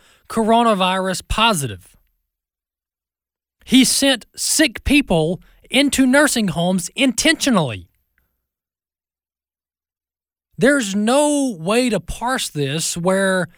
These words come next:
you can somehow get away with saying, "Well, it was an accident.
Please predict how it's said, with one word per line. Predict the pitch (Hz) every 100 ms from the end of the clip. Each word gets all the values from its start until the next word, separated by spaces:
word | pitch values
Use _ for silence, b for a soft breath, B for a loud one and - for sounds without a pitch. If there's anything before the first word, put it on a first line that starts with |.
| b b
you | 165 202
can | 226 220 202 185
somehow | - - 240 196 220 214
get | 175 214 214
away | 156 180 220 220
with | 165 156
saying, | - 196 196 190
"Well, | 202 277 269 262 247 - b b b -
it | 262
was | 269 247
an | 233
accident. | 214 202 - - 107 95 -